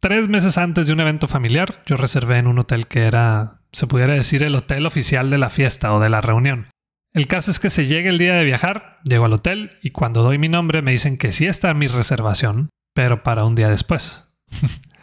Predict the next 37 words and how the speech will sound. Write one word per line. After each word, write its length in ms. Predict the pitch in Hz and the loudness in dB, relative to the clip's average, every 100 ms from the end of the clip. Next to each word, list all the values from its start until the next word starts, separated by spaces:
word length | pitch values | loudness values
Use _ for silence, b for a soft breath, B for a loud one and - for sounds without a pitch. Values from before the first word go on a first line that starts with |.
| b - | b -4
Y 40 | 139 | -2
ahí 100 | 151 | 0
me 80 | |
acordé 320 | 185 160 143 151 | -2 -2 -2 -2
que 80 | |
sí, 400 | 151 202 240 - - | -2 -2 -2 -6 -2
yo 160 | 139 139 | 0 2
hice 260 | 156 175 | 0 0
hace 200 | 160 165 | 0 2
mucho 340 | 147 175 190 190 | 2 2 2 0
la 100 | 147 | 0
reservación 640 | 135 131 123 135 147 190 | 0 2 2 2 0 0
y 60 | 147 | 2
adelantamos 540 | 127 120 117 135 135 | 2 0 0 0 0
un 80 | 143 | 0
día 140 | 139 | 0
la 100 | 139 | 2
llegada, 480 | 135 127 143 180 170 | 2 2 2 2 0
pero 240 | 143 135 135 | -2 0 0
nunca 400 | 147 151 160 160 | 2 0 0 -2
me 80 | |
acordé 360 | 143 131 117 123 | 0 -2 0 2
del 240 | 127 123 | 2 2
detalle 420 | 117 110 104 107 107 | 0 0 -2 0 0
del 120 | 104 | -2
hotel. 440 | 104 185 151 - b b b - | 0 -2 -2 -8 b b b -4
Entonces 420 | 135 139 123 123 | 0 0 0 0
la 140 | 123 | 2
señorita 400 | 143 139 151 156 | 2 0 0 -2
me 100 | 151 | 0
dice, 200 | 151 151 | 0 0
"Dan-, 220 | 143 147 | 0 -2
señor 420 | - 160 151 156 147 | -4 -2 0 0 0
Daniel, 540 | 147 165 180 190 170 | 0 0 -2 -2 -2
no 120 | 127 | 0
se 100 | 117 | -2
preocupe, 540 | 113 127 143 147 143 | -2 -2 -2 -2 -4